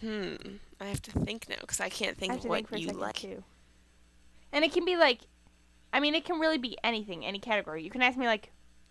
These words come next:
Speaker 2: which are my favorite trees. Like, it really
Speaker 1: Okay.
Speaker 2: can be anything.
Speaker 1: Um, hmm, stroking my beard.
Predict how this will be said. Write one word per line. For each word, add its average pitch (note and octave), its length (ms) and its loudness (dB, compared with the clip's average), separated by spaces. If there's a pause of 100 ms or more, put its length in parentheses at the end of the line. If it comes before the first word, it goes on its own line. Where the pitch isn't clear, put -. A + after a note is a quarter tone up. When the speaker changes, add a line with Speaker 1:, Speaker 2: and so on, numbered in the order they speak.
(200)
Speaker 2:
which A#3 320 -4
are A#3 80 6
my G#3+ 160 0
favorite G#3+ 380 -4
trees. E3 680 -4
Like, F3+ 260 -2
it A#3 360 0
really G#3+ 180 2
Speaker 1:
Okay. - 40 -4
Speaker 2:
can G#3 160 -8
be F#3+ 140 -2
anything. F3+ 520 -4 (1200)
Speaker 1:
Um, B3+ 600 4 (840)
hmm, F#3+ 1080 -4
stroking - 720 -4
my - 240 -4
beard. - 840 -4